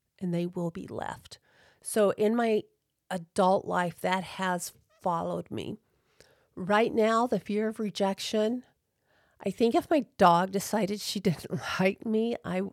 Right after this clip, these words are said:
I couldn't do that. Um, my son and I are pretty close. This person that has come back into my life, I'm, I'm very close with,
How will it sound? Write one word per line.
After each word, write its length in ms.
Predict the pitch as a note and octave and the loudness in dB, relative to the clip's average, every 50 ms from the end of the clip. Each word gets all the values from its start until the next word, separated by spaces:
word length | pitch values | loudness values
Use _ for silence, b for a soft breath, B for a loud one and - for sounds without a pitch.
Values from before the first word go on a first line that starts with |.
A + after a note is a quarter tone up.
| _ - | _ -6
I 140 | F#3 F#3+ F#3+ | -6 -6 -6
couldn't 580 | - - - G3+ G3 G3 F#3+ - - F#3+ - - | -10 -10 -6 -6 -4 -4 -6 -8 -12 -16 -16 -10
do 220 | - G3 F#3+ G3 | -8 -6 -6 -4
that. 340 | - G#3+ G3+ G3 G#3 G#3 - B B B B B B B B B B B | -2 -2 0 0 0 -2 -2 B B B B B B B B B B B
Um, 340 | - - F3+ E3+ E3+ E3+ - | -8 -6 -4 -2 -2 -2 -2
my 180 | F3+ G3+ G#3+ - | -4 -2 -2 -4
son 540 | - - - - - G#3+ G3 G3+ G#3 A3 A3+ | -4 -4 -6 -4 0 2 2 4 4 4 4
and 140 | G#3 G#3 | 4 2
I 200 | G#3 G3+ G3+ G#3 | 2 2 2 2
are 140 | G#3 G#3 G3 | 2 2 2
pretty 360 | F#3+ - - - A3+ G#3 G3 | 0 -2 -10 -6 -6 -6 -6
close. 920 | G3 - - - - - - G3 F#3 F#3+ G3 G#3 A3+ A#3+ B3 - - - - B B B B B B B B B B B B _ _ _ _ _ _ _ _ _ _ _ _ _ _ _ _ _ _ _ _ _ _ _ - | -6 -10 -14 -16 -16 -12 -6 -2 0 2 2 2 2 0 -2 -4 -10 -16 -18 B B B B B B B B B B B B _ _ _ _ _ _ _ _ _ _ _ _ _ _ _ _ _ _ _ _ _ _ _ -6
This 320 | F#3+ G3 G#3 G3 - - - | 0 2 2 2 2 -2 -8
person 460 | - - - - G#3+ F#3+ - G#3 G3+ F#3+ | -14 -12 -6 -4 -4 -2 0 0 2 2
that 100 | F#3+ F#3 | 2 0
has 480 | F#3 G#3 A#3 G3 F#3+ F#3+ F#3 - - - - | 0 0 0 0 0 -2 -4 -8 -14 -14 -12
come 200 | - G3 G3 G3 | -6 -6 -4 -4
back 200 | G3 G3 F#3+ - | -4 -4 -4 -2
into 220 | F#3+ F#3+ - - G#3 | -4 -4 -4 -4 -6
my 140 | F#3+ F3+ | -4 -4
life, 420 | F#3 F#3 F#3+ F#3+ F#3 F#3+ F#3+ - - - | -2 -2 0 0 0 -2 -4 -6 -8 -10
I'm, 400 | - G3+ G3 F#3+ F#3+ F#3 F#3 - - _ _ - - _ - - | -6 -4 -2 0 0 -2 -2 -4 -8 _ _ -20 -20 _ -6 -2
I'm 180 | F3+ F#3 F#3 | -2 -2 0
very 280 | F3 F#3 F#3+ G3 F#3+ F#3+ | 0 0 2 2 2 0
close 460 | - - - G3 G3 F#3 - - - | -2 -2 0 0 0 0 -2 -2 0
with, 240 | G3+ F#3 F#3 F#3 | 2 2 2 0